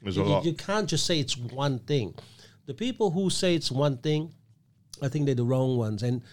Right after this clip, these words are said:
Speaker 2: and I think that there's a lot of spin now that's come out from that.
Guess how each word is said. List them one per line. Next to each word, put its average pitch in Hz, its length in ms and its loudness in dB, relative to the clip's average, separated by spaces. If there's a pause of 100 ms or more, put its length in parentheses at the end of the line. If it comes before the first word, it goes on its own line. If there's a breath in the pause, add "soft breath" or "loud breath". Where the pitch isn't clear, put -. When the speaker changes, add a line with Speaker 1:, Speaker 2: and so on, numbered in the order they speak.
(440 loud breath)
Speaker 2:
and 139 160 -2
I 156 140 2
think 196 180 0
that 160 80 4
there's 147 180 6
a 147 40 6
lot 156 160 6
of 160 80 4
spin 170 720 2
now 165 240 -2
that's 143 240 -4
come 139 220 0
out 131 120 -2
from 123 200 0
that. 123 320 -2